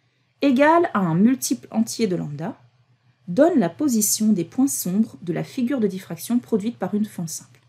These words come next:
Elle correspond donc au point d'interférence destructive totale. Alors fais bien attention, car dans le cas des fentes de Young, on a une formule similaire,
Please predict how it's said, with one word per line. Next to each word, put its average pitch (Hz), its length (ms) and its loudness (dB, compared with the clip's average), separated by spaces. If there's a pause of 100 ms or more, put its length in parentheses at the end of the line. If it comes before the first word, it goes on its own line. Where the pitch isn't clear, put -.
(300)
Elle 269 180 0
correspond 240 420 0
donc 160 340 -8
au 180 60 -2
point 208 240 -2
d'interférence 165 680 -6
destructive 185 640 -8 (120)
totale. - 260 -14 (720)
Alors 139 140 -14
fais - 80 -8
bien 208 120 4
attention, 254 420 2
car 247 140 -2
dans 175 140 -2
le 156 240 -4
cas 269 220 -2
des 185 100 -2
fentes 240 300 -2
de 170 100 -4
Young, 165 340 -4 (440)
on 170 120 4
a 240 80 6
une 277 120 8
formule 190 420 0
similaire, 202 760 2